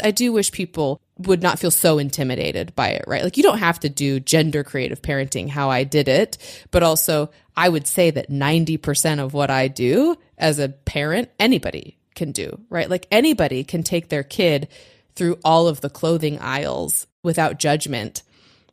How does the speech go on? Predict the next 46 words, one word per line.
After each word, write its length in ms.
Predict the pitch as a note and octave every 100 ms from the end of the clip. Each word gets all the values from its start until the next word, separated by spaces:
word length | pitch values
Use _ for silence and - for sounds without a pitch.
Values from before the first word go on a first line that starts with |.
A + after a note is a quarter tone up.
| _
and 240 | E3+ D#3 D3+
say, 460 | - C#3+ C3+ C3+
like, 160 | - -
"Let's 160 | B3 -
pick 220 | E4 B3+
you 80 | C#4
out 140 | C#4
some 120 | C#4+
new 140 | D4 D4
pajamas, 800 | - A3+ B3 G4+ G3+ F2 F2+ G3
you 80 | F#3+
know, 200 | F3+ G3+
and, 200 | G3+ G3
and 100 | G3+
let's 200 | A3 -
look 120 | B3+
at 140 | F3+ -
all 320 | D3 F3+ G3+ D3
the 120 | G#2+
pajamas, 800 | - - E2 E2 D2 G2 G2+ -
you 120 | F3+
know, 120 | E3
'cause 160 | D#3+ E3+
I 180 | - F3
don't 220 | F3 E3
want 360 | E3 D#3+ C3+ -
to 100 | D#3+
teach 420 | - - E3 -
you 160 | D3+ C#3
these 240 | D3 C#3+ - -
arbitrary 720 | F3+ F3 E3 - D#3+ C3 C3
boundaries 840 | C3+ B2+ D3 C#3+ A#2+ D#2+ F#2 - - _ _ -
between 320 | F3 - G3
clothes," 600 | F3+ A3 B3 - - - _ _
so 180 | - F3
that 140 | E3+
you 400 | F3 E3+ E3 E3 -
know 320 | E3+ D#3 E3
that 220 | D#3+ -
you 220 | D#3 D#3+
can 180 | - A3+
wear 180 | A3 A3
anything 580 | A3 A#3 B3 B3+ C4+ C4
that 100 | A#3
you 160 | B3
want, 260 | B3 C4+